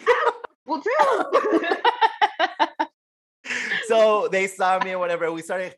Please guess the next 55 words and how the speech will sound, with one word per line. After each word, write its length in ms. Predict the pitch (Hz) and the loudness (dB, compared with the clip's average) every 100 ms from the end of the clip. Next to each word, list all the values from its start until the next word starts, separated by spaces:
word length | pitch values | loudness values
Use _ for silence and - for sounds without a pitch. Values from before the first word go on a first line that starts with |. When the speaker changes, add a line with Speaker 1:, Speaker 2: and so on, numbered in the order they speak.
| - | -14
Speaker 2:
a 120 | 147 | -10
conversation, 880 | 165 160 165 165 147 147 160 147 139 - | -8 -10 -10 -8 -8 -8 -8 -8 -8 -8
and, 260 | 131 127 | -8 -6
um, 360 | 131 123 117 104 _ - _ - | -4 -2 -4 -10 _ -20 _ -6
they 120 | 139 | -4
invited 340 | 151 151 147 156 | -2 -2 -2 -6
me 260 | 160 156 | -10 -8
up. 260 | 120 135 - | -4 -4 -6
So 140 | 143 | -10
they, 120 | 127 | -8
uh, 280 | 127 127 - 110 | -10 -16 -20 -14
after 340 | - 117 127 165 | -8 -8 -6 -10
the 100 | 143 | -6
bars, 400 | 135 127 127 123 | -4 -4 -6 -10
they 120 | 117 | -12
invited 260 | 113 110 120 | -10 -10 -12
me 60 | 117 | -14
to 100 | 127 | -12
the 120 | 117 | -8
after 420 | 120 180 202 170 | -4 -4 -6 -10
bars, 580 | 120 107 87 71 - - _ _ _ _ _ - | -8 -8 -10 -18 -20 -20 _ _ _ _ _ -8
after 280 | 151 190 180 | -6 -4 -4
hours 340 | 123 113 98 | -2 -4 -4
Speaker 1:
Okay. 80 | 101 | -8
Speaker 2:
bars. 300 | 98 87 107 | -10 -14 -6
So 100 | 165 | -2
I 100 | 147 | -2
go 120 | 175 185 | -2 -4
to 100 | 214 | -4
this 160 | 208 | -6
after 280 | - 170 175 | -4 -6 -6
hour 180 | 139 127 | -6 -6
bars, 300 | 113 101 - | -8 -10 -8
right? 200 | 139 139 | -6 -6
And 100 | 139 | -6
it's, 160 | 147 185 | -4 -4
like, 180 | 160 - | -4 -4
underground. 600 | 151 147 147 131 120 - | -6 -6 -4 -4 -4 -10
And 140 | 123 | -10
bitch, 200 | 123 151 - | -6 -6 -4
I 120 | 131 143 | -2 -2
was 180 | 135 | -2
like, 200 | 147 120 - - | -4 -4 -8 -10
"They're 100 | 131 | -8
about 180 | 131 | -8
to 60 | - | -10
kidnap 360 | - 123 117 117 | -18 -14 -12 -10
my 100 | 117 | -10
ass. 340 | 120 120 120 | -8 -8 -8
I'm 120 | - 113 | -12 -10
about 180 | 104 | -12
to 80 | - | -14
get 100 | 92 | -20
killed." 520 | - 165 147 147 151 - - - - | -10 -6 -4 -4 -8 -12 -20 -20 -8
Um, 360 | 139 123 113 | -4 -2 -4